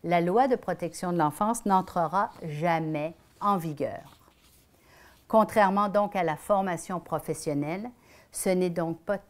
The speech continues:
tout de suite que sera étatisée la protection de l'enfance. À partir de mille neuf cent cinquante-quatre, l'É-, le Québec se dégage une marge de manœuvre lorsque le gouvernement Duplessis,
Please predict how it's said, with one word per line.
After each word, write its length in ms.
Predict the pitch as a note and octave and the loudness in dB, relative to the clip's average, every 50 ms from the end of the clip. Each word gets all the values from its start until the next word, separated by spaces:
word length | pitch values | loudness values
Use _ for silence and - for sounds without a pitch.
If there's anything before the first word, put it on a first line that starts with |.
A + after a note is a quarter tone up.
| _ _ | _ _
tout 140 | - E4 E4+ | 0 0 2
de 100 | E4 E4 | 2 0
suite 500 | - - - - E3+ E3 E3 E3+ - - _ _ - _ _ _ - | -4 -8 -6 -4 -4 -4 -4 -4 -8 -18 _ _ -20 _ _ _ -4
que 140 | - F#3+ | -4 -2
sera 480 | F3 - - F3+ E3 - D#3+ D#3 - - - _ | -2 0 0 0 0 2 2 2 2 0 -2 _
étatisée 760 | A#3 B3+ B3 B3+ - F3 - - - - C#3 A#2+ B2 C3+ C#3+ D3 | 2 2 2 2 0 -2 -2 -2 -8 -8 -8 -6 -4 -4 -4 -4
la 100 | D#3 - | -4 -6
protection 540 | - - C3+ A#2 - A#2+ - - - D#3 | -6 -8 -10 -10 -10 -12 -10 -8 -8 -6
de 80 | D3 C#3 | -6 -6
l'enfance. 680 | A2+ F#2 A2 - - - - - - - - - - _ _ _ _ _ _ _ _ _ - - _ _ - - - - - - - | -8 -10 -12 -14 -14 -16 -16 -16 -16 -16 -16 -16 -18 _ _ _ _ _ _ _ _ _ -20 -20 _ _ -20 -20 -20 -20 -20 -8 -4
À 80 | G3 G3 | 4 4
partir 300 | C4+ C4+ - - G#4+ G4 | 4 4 6 4 4 6
de 60 | F#4+ | 8
mille 140 | D#4+ D#4 C#4+ | 8 8 8
neuf 160 | C#4 C4 C#4 | 8 6 4
cent 180 | - D4+ D4+ D4 | 2 2 2 2
cinquante-quatre, 1080 | - B3+ A3 G3+ - G#3 F#3 E3+ E3 - - F#3+ F3 A#3 - - - - - - - - _ _ _ - - - - - _ - | 2 0 -2 0 0 0 0 0 -2 2 4 6 6 6 6 2 -2 -10 -12 -12 -12 -14 _ _ _ -20 -20 -20 -20 -20 _ 2
l'É-, 300 | F#3 G#3 B3 C4+ C4 C4+ - | 6 8 8 8 6 4 2
le 120 | - G#3 G3+ | 4 4 6
Québec 500 | G3+ A#3 G#3 E3+ E3+ G3+ - - - - - - _ _ | 6 4 6 8 8 6 6 2 -4 -16 -20 -20 _ _
se 160 | - - C4 | 2 8 8
dégage 480 | B3 G#3+ A#3+ A3 G3+ A#3+ C4 D#4 D4+ - | 10 10 8 8 10 10 10 10 8 6
une 160 | A#3+ G#3+ G3+ | 4 6 8
marge 300 | A3+ C4 D4+ D4+ C4 - | 8 8 8 6 4 2
de 80 | - G3+ | 2 2
manœuvre 720 | F#3 E3+ D#3 D3+ B2+ A#2+ A#2+ - - - - - - - _ _ _ _ _ | 2 2 0 0 -2 -4 -6 -10 -12 -16 -20 -20 -20 -20 _ _ _ _ _
lorsque 480 | F3+ F#3+ A3+ C4+ D4+ C#4+ - - - | 4 6 8 8 6 4 0 -4 2
le 260 | - B3 B3+ B3 A3+ G3 | 6 6 6 8 6 4
gouvernement 600 | F3 F#3 F3+ F#3+ F#3 F3+ F3+ F3+ F3+ F#3 F#3+ G3 | 2 2 2 2 2 4 2 0 0 0 0 0
Duplessis, 800 | F3+ - F3 E3+ - E3 D#3+ D3+ D3+ - - - G#3+ A#3+ C#4 C#4+ | -2 -4 -8 -12 -4 -2 -2 -2 -2 -6 -8 -4 -4 -4 -4 -4